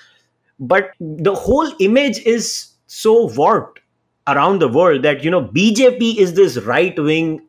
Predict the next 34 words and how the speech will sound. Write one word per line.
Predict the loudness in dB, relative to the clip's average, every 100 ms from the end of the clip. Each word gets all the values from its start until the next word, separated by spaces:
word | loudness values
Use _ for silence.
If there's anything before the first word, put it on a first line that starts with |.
| _ -4
outfit | -4 -4 -2 -2 -2 _ -20 -20 -16 -6
and | -2
the | -2 0
Congress | 0 2 2 2 0 -2
is | -4 -2
this, | -2 -2 -4
you | -4
know, | -4
amazing | -4 -4 -2 0 -2 -2 -4 -2
bastion | -4 -4 -6 -6 -2
of | -4 -2
liberalism. | -4 -2 -2 -2 -4 -6 -8 _ _ _ -2
But | 0
if | 0
you | 0
look | 2 0 2
at | -4 -4 _ _ _ _ -6
policy | -2 0 0 0
decisions, | 0 0 0 -2 -4 -8 -16 -20 _ _ _ _ _ -2
whether | 0 2
it's, | 2 2 0
you | -2
know, | 2 2 2 0
curbing | 2 4 2 0
free | -2 -4 -4
speech | -4 -6 -4
in | -2
India, | -2 -2 -4 -6 -14 _ _ _ _ _ _ _
I | -2 0
think | 2 0 2
both | 2 2 2
are | 0 0 -8
the | -6 -6
same. | -4 -2 -2 -4